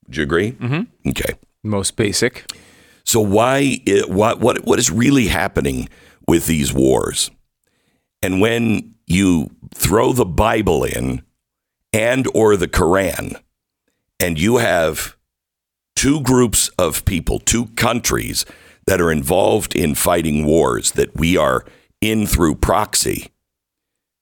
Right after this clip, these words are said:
Speaker 1: you would think that the media would be all over that, right?
Speaker 2: Mm-hmm.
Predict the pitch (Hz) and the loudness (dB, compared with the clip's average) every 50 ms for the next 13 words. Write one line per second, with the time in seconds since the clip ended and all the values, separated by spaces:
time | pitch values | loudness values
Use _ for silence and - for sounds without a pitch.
0 | _ _ _ _ _ _ _ _ _ _ - - 101 117 123 127 113 - - - | _ _ _ _ _ _ _ _ _ _ -4 -2 0 2 2 2 0 -2 -4 -2
1 | - 127 120 104 87 - - - - _ _ _ _ - 78 67 71 85 80 80 | -2 0 0 -2 -4 -8 -12 -14 -16 _ _ _ _ -4 -2 0 0 0 2 2
2 | 85 92 95 82 78 76 71 71 80 80 69 73 78 64 62 - - 64 58 64 | 2 2 2 0 0 2 2 2 2 2 2 0 0 0 0 -2 -4 -2 -4 -6
3 | 65 - _ _ _ _ _ _ _ _ _ _ _ _ _ - 82 80 80 92 | -8 -12 _ _ _ _ _ _ _ _ _ _ _ _ _ -2 0 2 2 2
4 | 131 143 127 90 - - - - - _ 78 73 76 101 113 - - - 120 104 | 2 2 2 0 0 -4 -10 -10 -6 _ 0 0 0 0 -2 -6 -12 -14 -12 -10
5 | 107 107 107 | -8 -10 -10